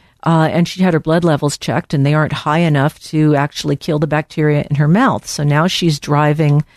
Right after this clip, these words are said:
uh, now she's on two antibiotics. So can you say antibiotic resistant bacteria anytime soon, children?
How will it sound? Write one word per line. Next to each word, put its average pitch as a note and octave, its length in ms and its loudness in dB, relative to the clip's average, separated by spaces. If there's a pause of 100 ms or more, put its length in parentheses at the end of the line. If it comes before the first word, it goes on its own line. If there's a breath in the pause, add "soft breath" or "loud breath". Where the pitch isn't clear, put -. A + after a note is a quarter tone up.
(500 soft breath)
uh, D#3 120 0
now F#3 180 2
she's F#3 200 -4
on C#3+ 120 0
two G4 280 0
antibiotics. C#3 1000 -2 (140)
So C#3+ 360 0 (200)
can C#3+ 160 -2
you C3+ 120 2
say D3+ 340 0 (280 soft breath)
antibiotic C#3+ 500 0
resistant D3+ 460 -2
bacteria F3 560 0
anytime F#3+ 540 2
soon, G#3+ 360 0
children? B3+ 420 -4